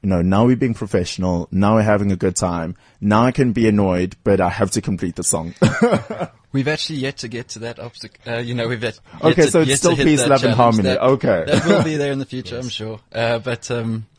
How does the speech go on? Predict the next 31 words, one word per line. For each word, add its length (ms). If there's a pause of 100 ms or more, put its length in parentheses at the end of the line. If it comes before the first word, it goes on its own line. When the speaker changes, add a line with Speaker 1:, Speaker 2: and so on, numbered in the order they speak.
(340)
Speaker 2:
right 200
now 240
we're, 360 (340)
we, 180 (100)
as 180
Gav 180
says, 160
we're 80
a 60
six-piece 560
now, 240
so, 400 (440)
um, 380
and 100
we've 140
only 180
been 220
practicing 880 (300)
as 120
a 60
six-piece 640
for 420 (180)
four 240
months 280
or 60
so. 260 (200)
Speaker 1:
Yeah. 300 (200)
Speaker 3:
Yeah. 120
Speaker 2:
Yeah. 260
Speaker 3:
Yeah. 160 (220)
Speaker 2:
Um, 560